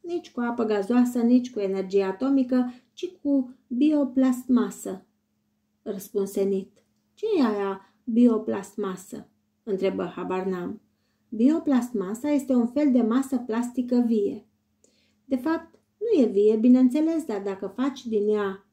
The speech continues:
o bară și treci prin ea curent electric, atunci bara face ca și cum ar zvâcni și s-ar scurta, adică se contractă.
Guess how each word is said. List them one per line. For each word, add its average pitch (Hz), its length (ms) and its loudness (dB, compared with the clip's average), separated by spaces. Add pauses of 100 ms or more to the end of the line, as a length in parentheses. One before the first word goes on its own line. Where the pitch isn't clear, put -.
(120)
o 233 140 -2
bară 208 400 2
și 240 220 0
treci 247 340 2
prin 214 220 0
ea 233 180 0
curent 226 360 2
electric, 247 540 2
atunci 262 380 0
bara 262 520 2
face 262 340 0
ca 262 160 0
și 247 180 0
cum 277 160 2
ar 269 120 4
zvâcni 240 500 2
și 262 180 0
s-ar 240 200 -2
scurta, 240 680 -4 (280)
adică 254 320 2
se 262 200 0
contractă. 254 760 2